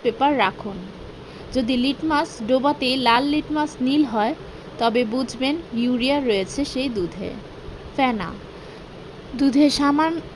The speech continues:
পরিমাণ পানি মেশান একটি শিশিতে।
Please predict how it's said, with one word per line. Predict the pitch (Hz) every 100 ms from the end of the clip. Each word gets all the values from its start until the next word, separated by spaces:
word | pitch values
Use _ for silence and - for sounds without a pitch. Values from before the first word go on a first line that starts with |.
| - - - - -
পরিমাণ | 285 285 285 294 311 320 - - - - -
পানি | 262 277
মেশান | 302 233 220 226 254 - - - - - - - - - -
একটি | 240 233 311
শিশিতে। | 311 247 226 196 -